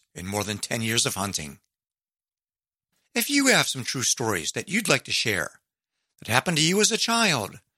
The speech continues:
or as an adult, and you'd like to be included on this show, just send an email and we'll see what we can do. This is Bill Jones saying goodbye, and remember, what's produced entirely by cosmic ray spallation and supernova,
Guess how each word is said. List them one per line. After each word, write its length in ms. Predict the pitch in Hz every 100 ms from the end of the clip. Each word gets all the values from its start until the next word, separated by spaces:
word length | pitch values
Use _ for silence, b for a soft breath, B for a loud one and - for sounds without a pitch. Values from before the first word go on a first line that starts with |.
| _ _ -
or 260 | 123 160
as 220 | - 123 151
an 100 | 170
adult, 560 | 151 139 107 - - _ _ _ _ _ _ -
and 120 | 131
you'd 80 | 127
like 180 | 160 -
to 80 | 151
be 140 | 190
included 440 | 196 - 240 202
on 180 | 139 127
this 120 | 139
show, 560 | 190 196 139 123 170 226 _ _ _ _ _ _
just 220 | - 202
send 140 | 220 220
an 140 | 220
email 560 | 208 226 185 120 92 -
and 140 | 117
we'll 120 | 117 120
see 180 | -
what 140 | 131 131
we 140 | 127
can 160 | - 156
do. 360 | 117 95 - _ _ _ _ _ _ _ _ _ _ _
This 180 | 143 -
is 100 | 123
Bill 180 | 175 202
Jones 420 | 151 170 208 -
saying 200 | 190 196
goodbye, 680 | 202 170 175 123 95 85 - _ _ -
and 120 | 117
remember, 580 | 143 180 233 170 104 - _ _ _ _ _ _ _ _ -
what's 320 | 95 190 -
produced 480 | - 175 190 208 -
entirely 640 | 175 - 208 208 135 107
by 180 | 98 104
cosmic 580 | - 135 175 208 185 147
ray 200 | 135 170
spallation 680 | - 156 143 156 - 143 156
and 120 | 147
supernova, 680 | - 190 160 127 110 85